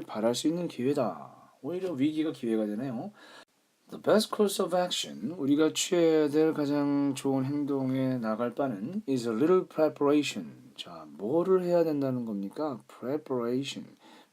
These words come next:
prepare, 준비하다의 명사가 되겠죠. 티아이오엔이 됐네요. 준비, 준비하는 것이다.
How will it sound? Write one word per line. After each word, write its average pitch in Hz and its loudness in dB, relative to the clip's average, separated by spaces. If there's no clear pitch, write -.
prepare, 185 4
준비하다의 151 0
명사가 135 -2
되겠죠. 131 -4
티아이오엔이 123 0
됐네요. 101 -6
준비, 127 -4
준비하는 202 4
것이다. 180 -2